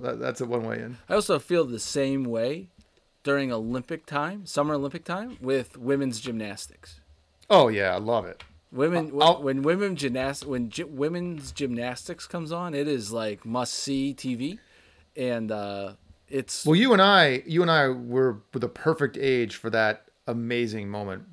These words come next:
Speaker 1: way back when
Speaker 2: Yeah.
Speaker 1: with Kerri Strug
Speaker 2: N-
Speaker 1: and Dominique Moceanu and that team. Like, that was unreal when she landed that.
Speaker 2: Yeah, the, uh, I
Speaker 1: Where were we, like, we were, like, twelve or thirteen
Speaker 2: No,
Speaker 1: then, maybe?
Speaker 2: ninety-six, we were in freshman in high
Speaker 1: Fourteen.
Speaker 2: school.
Speaker 1: No, fourteen. We were fourteen.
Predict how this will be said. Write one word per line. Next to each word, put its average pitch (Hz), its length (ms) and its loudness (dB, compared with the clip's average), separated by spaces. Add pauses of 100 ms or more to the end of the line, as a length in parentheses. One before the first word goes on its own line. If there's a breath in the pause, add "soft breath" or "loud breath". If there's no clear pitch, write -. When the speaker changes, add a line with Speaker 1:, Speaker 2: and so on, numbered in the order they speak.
Speaker 1:
way 104 100 0
back 90 260 -4
when 85 220 -8
Speaker 2:
Yeah. 120 60 -8
Speaker 1:
with 131 120 -6
Kerri 104 220 -2
Strug 98 460 -4
Speaker 2:
N- 127 120 -6
Speaker 1:
and 104 160 -4
Dominique 104 340 -2
Moceanu 101 520 -6
and 98 80 -6
that 101 160 -6
team. 107 280 -8
Like, 104 160 -4
that 143 180 6
was 110 100 -2
unreal 92 560 -8
when 110 120 -8
she 113 140 -8
landed 107 360 -6
that. 120 280 0
Speaker 2:
Yeah, 143 160 2
the, 113 240 -2
uh, 107 360 0
I 113 160 -4
Speaker 1:
Where 151 200 2
were 156 100 6
we, 120 40 4
like, 98 240 -4
we 175 100 6
were, 170 60 8
like, 131 140 6
twelve 147 340 6
or 143 60 4
thirteen 143 260 0
Speaker 2:
No, 233 140 8
Speaker 1:
then, 180 80 6
maybe? 165 180 4
Speaker 2:
ninety-six, 180 480 0
we 120 140 -4
were 120 160 -2
in 135 220 -2
freshman 175 360 -6
in 165 60 -4
high 196 80 12
Speaker 1:
Fourteen. 151 200 8
Speaker 2:
school. 101 160 -8 (720)
Speaker 1:
No, 175 140 0
fourteen. 185 340 2
We 175 80 2
were 175 40 2
fourteen. 302 500 2